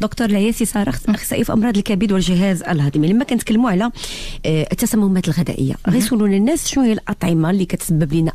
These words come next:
Speaker 1: أكثر، آه، التسممات الغذائية؟ أنتِ شرتي لها، قلتي المعلبات،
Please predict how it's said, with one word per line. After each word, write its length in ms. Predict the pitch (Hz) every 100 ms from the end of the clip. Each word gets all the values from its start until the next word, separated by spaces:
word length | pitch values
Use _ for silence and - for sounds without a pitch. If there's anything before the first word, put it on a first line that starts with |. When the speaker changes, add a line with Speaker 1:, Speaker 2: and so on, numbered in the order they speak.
| -
Speaker 1:
أكثر، 360 | - - - - - - -
آه، 200 | 139 139
التسممات 580 | 123 226 254 208 190 -
الغذائية؟ 280 | 160 - 214
أنتِ 140 | 220
شرتي 340 | 208 196 -
لها، 120 | - -
قلتي 200 | 156 156
المعلبات، 760 | 165 143 139 135 190 220 214